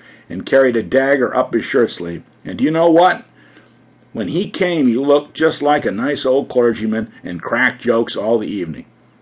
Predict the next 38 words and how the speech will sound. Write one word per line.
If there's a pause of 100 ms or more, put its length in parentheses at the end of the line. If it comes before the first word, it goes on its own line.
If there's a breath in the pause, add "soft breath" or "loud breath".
(400)
Of
course,
he
was
very
amusing
and
all
that, (180)
but
I
was
awfully
disappointed. (440 soft breath)
And
when
I
asked
him
about
the
coat
of
mail, (100)
he
only
laughed
and
said
it
was
far
too
cold
to
wear
in
England.